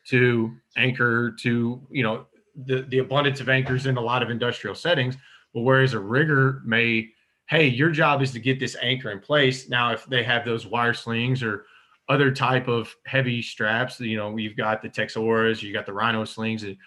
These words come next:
or even get into the Dyneemas. Y-, y-, those guys can really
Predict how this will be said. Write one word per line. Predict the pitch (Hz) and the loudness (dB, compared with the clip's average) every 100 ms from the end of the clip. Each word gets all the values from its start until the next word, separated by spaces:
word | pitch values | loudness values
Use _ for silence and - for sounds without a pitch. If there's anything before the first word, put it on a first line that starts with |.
| - _ - | -20 _ -6
or | 107 | 0
even | 131 123 123 | 2 2 -2
get | 123 117 | -4 -2
into | 113 104 | -2 -4
the | 101 | -8
Dyneemas. | 98 101 101 120 117 113 104 - _ _ _ _ _ _ | -8 -6 -2 -2 0 -2 -4 -10 _ _ _ _ _ _
Y-, | - - - 131 | -14 -10 -8 -8
y-, | - - | -6 0
those | 147 175 | 2 4
guys | 156 147 135 | 4 4 2
can | 139 131 131 - - - | 2 0 0 -10 -20 -12
really | 120 143 156 147 131 131 | 0 4 6 6 4 0